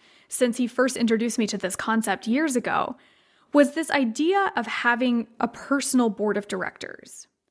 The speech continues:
So Chris is someone who, in his daily role, he's overseeing the well-being and the training and learning opportunities for over two thousand employees. And the strategic planning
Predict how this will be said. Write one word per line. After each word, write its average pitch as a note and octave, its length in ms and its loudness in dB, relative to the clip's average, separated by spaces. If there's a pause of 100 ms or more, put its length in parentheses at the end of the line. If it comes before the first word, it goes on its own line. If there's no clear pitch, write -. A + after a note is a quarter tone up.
(420)
So - 160 0
Chris G#4+ 300 0
is - 160 -2
someone A3+ 680 0 (100)
who, B3+ 240 2
in C4+ 140 2
his B3+ 160 2
daily A#3+ 360 0
role, G3 640 0 (280)
he's C#4+ 380 0
overseeing A3 880 0
the G3 340 2
well-being G#3+ 840 -2
and G3 240 -2
the G3 80 0
training A3 500 -2
and F3+ 120 -10
learning B3 340 0
opportunities G3+ 720 -2
for G#3 380 -2
over C#4 240 0
two C#4+ 400 0
thousand G#3 520 0
employees. - 640 -14 (1000)
And F4 460 2
the C#4+ 140 2
strategic C4 480 -2
planning G#3 580 0